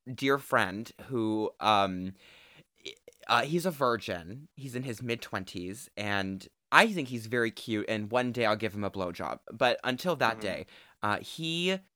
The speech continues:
Speaker 1: really likes his idols. And this anime group that we are closing on, Love Live,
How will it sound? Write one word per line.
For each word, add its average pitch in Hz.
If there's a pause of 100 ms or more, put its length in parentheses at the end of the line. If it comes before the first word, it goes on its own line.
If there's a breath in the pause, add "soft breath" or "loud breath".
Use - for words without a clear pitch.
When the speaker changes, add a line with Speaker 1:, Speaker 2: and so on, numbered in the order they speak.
(320)
Speaker 1:
really 120
likes 120
his 160
idols. 151
And 127
this - (160)
anime 143
group 113
that 104
we 101
are 101
closing 123
on, 95
Love 107
Live, 101